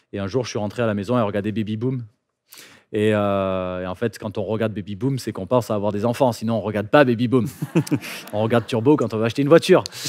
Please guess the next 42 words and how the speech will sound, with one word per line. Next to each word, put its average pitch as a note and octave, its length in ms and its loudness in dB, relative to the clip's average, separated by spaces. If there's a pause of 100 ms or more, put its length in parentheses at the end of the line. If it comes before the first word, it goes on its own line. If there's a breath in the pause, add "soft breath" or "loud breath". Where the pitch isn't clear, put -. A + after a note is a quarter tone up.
(240 loud breath)
Et, C#3+ 220 8
euh, A#2+ 920 4
et A#2+ 120 -6
là, D3 120 2
je C#3 100 -8
me C#3 60 -6
suis A#2 160 -14
dit, D3+ 220 -2
euh, A2+ 500 2
bah, F#2 160 -10
c'est - 100 -12
vrai A2+ 120 -4
que A2 80 -10
ça G#2+ 80 -6
fait, A2 200 -4
euh, G2+ 120 -2
six, A2+ 180 -16
ça G#2+ 420 -6
faisait, G2+ 440 -8
ouais, G#2 220 -4
six, G#2+ 320 -14
huit A2+ 120 -10
mois A#2 180 -2
qu'on G#2+ 140 -6
était G2 140 -6
ensemble. B2+ 380 -2
Et, G2 120 -2
euh, F#2 160 -4
je E2+ 80 -14
me F#2 60 -12
suis - 160 -16
dit, « A#2 100 -4
Mais F#2+ 160 -4
clairement, A2+ 380 -2
je G#2+ 160 -10
n'envisage G2 440 -8
pas A#2+ 120 0
d'avoir G2+ 240 -2
d'enfants G2 340 -4
avec G2+ 160 -4
cette - 160 -12
personne. » C#3 320 -2